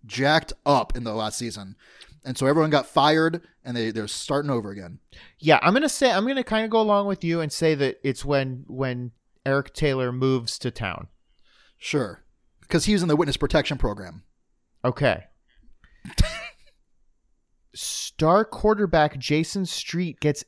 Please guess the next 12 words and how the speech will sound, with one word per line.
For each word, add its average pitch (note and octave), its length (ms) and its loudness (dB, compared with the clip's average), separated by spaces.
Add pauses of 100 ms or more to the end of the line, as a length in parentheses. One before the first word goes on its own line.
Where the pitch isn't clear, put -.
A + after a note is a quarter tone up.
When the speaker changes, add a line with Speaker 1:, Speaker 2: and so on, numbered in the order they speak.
Speaker 2:
injured F3+ 520 2
and D#3 220 0
paralyzed C#3+ 840 4
in C3+ 100 -4
the B2+ 80 0
first C#3+ 340 0
game C3+ 220 2
of A#2+ 160 -4
the A#2+ 80 -4
season. A2+ 580 -6 (1400)
Speaker 1:
Yes, C#3+ 760 2
I, D3 180 2